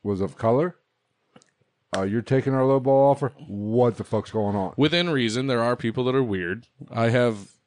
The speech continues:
Speaker 2: you know, some lineage that is not of the Caucasian background, and I'd be like, "Yeah, fuck it, let's go."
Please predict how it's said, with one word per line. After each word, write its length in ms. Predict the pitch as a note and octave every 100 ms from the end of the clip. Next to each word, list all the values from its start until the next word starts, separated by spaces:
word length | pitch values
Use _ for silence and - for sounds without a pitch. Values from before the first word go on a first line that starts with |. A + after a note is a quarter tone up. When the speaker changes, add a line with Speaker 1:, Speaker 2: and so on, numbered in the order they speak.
| _ _ _
Speaker 2:
you 140 | B2+ G#2+
know, 260 | G2 A2+ -
some 300 | B2+ A2 G#2
lineage 520 | G#2 G2 G2 G2+ A#2+
that 120 | G#2+ G2+
is 160 | G2
not 220 | G#2 G2+
of 100 | G2
the 100 | G2+
Caucasian 600 | G2 G2+ F#2+ G#2 F#2+ G2
background, 480 | F#2+ F#2+ - G2+ A2
and 100 | G2
I'd 240 | G2 A2+ G#2+
be 80 |
like, 240 | G2+ G2 F#2 -
"Yeah, 160 | D3+
fuck 260 | - C#3 G2
it, 60 |
let's 140 | G2 -
go." 240 | - -